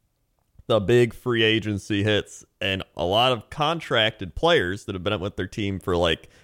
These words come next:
three, four years, their contract runs out, and now they can sign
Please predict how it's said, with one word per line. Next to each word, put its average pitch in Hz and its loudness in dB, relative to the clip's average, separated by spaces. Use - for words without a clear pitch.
three, 113 2
four 107 2
years, 101 0
their 90 -4
contract 147 0
runs 85 -4
out, 87 0
and 101 0
now 113 4
they 110 2
can 104 -4
sign 95 0